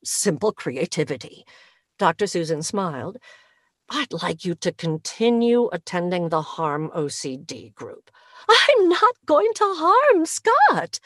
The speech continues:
Ruth hadn't meant to yell. "I'm not even anxious about it."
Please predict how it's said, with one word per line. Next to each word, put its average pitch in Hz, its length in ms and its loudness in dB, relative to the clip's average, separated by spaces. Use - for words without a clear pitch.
Ruth 202 240 2
hadn't 156 460 -4
meant 170 320 -4
to - 100 -10
yell. 143 480 -4
"I'm 269 180 2
not 302 180 2
even 277 200 2
anxious 196 440 -2
about 151 260 -10
it." - 200 -20